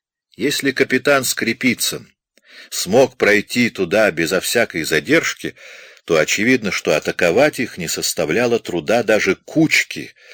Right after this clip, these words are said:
не то что двум ротам. И преображенцы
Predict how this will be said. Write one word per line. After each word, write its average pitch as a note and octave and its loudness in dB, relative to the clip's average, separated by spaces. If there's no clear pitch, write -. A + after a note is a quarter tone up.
не D#2+ -6
то A2+ 2
что - -2
двум A#2+ -4
ротам. A#2 -2
И F2+ -6
преображенцы F2+ 2